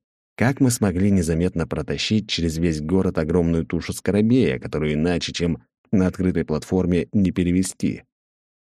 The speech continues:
К сожалению, дольше прохлаждаться не получилось, потому что позвонили из гвардии и сообщили, что необходимо прибыть на базу. Оставив парочку обсуждать дела, я вызвал такси и направился туда.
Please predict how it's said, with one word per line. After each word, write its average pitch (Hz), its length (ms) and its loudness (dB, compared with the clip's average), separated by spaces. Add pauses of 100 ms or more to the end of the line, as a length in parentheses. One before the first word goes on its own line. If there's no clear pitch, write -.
(600)
К - 40 -20
сожалению, 117 760 4
дольше 90 400 0
прохлаждаться 78 720 -4
не 76 100 -2
получилось, 62 680 -6 (580)
потому 80 300 -2
что - 160 -4
позвонили 82 460 0
из 78 120 -4
гвардии 90 400 2
и 78 80 0
сообщили, 82 540 0
что - 180 -4
необходимо 80 580 0
прибыть 85 460 0
на 90 100 2
базу. 95 440 -2 (1400)
Оставив 82 500 0
парочку 90 400 0
обсуждать 85 480 0
дела, 87 380 0 (180)
я 104 280 4
вызвал 113 320 4
такси 101 420 0
и 98 60 4
направился 76 500 -2
туда. - 360 -8